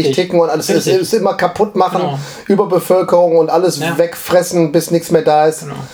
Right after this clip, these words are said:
Speaker 2: Und deswegen
Speaker 1: Weil
Speaker 2: kommen wir nicht, ja, das ist auch eine Theorie.
Speaker 1: Es gibt, es gibt halt tatsächlich so, so drei Stufen, äh, äh, ähm, der, der Evolution, also das, das, der, dieses, du bist in, in Evolutions-, äh, äh, Stadium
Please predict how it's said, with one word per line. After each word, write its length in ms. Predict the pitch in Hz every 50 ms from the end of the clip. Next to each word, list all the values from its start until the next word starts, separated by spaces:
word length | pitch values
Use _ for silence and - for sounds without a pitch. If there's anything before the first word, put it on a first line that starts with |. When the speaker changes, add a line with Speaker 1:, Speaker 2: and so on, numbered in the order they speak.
| - - -
Speaker 2:
Und 140 | 160 143 175
deswegen 260 | 170 170 147 175 165
Speaker 1:
Weil 80 | 139 170
Speaker 2:
kommen 140 | 165 175 170
wir 60 | 151
nicht, 180 | 143 123 -
ja, 140 | 143 131 117
das 80 | 113 101
ist 60 | 127
auch 120 | 143 180
eine 160 | 202 226 208 -
Theorie. 320 | - 143 123 110 107 104
Speaker 1:
Es 100 | 95 -
gibt, 200 | - 170 - -
es 140 | 151 143 -
gibt 200 | - 185 - 175
halt 260 | 151 139 139 - -
tatsächlich 480 | - 139 135 - 175 180 208 208 202 -
so, 160 | 156 147 139
so 160 | 131 135 131 131
drei 260 | - 131 123 135 143
Stufen, 840 | 139 - - - - 139 151 196 202 - - 254 240 233 220 208 202 -
äh, 260 | 151 175 180 180 170
äh, 500 | 156 151 165 165 160 160 156 156 151 147 - 135 143 143 139 143 143
ähm, 340 | 143 139 143 139 139 139 - - - _ _ _ -
der, 260 | 131 127 123 123 120
der 480 | 120 127 123 120 120 117 120 - - 143
Evolution, 840 | 127 123 127 131 127 123 - - - - 127 131 139 147 165 175 -
also 160 | 147 127 123 127
das, 340 | 120 107 - - 113 - -
das, 180 | - - -
der, 240 | - - - - - - - - - _ _ -
dieses, 380 | 123 120 131 131 - - - - - - - _ -
du 100 | - 120
bist 340 | 117 139 135 - - - - _ _ _ _ _ _ -
in, 140 | 131 127 123
in 240 | - 135 127 - 131
Evolutions-, 600 | 131 131 127 - - 143 156 160 160 - - -
äh, 500 | 123 131 143 143 139 - 143 139 139 135
äh, 40 | 135
Stadium 840 | - - - - - 135 127 127 127 127 120 123 127 123 123 123 123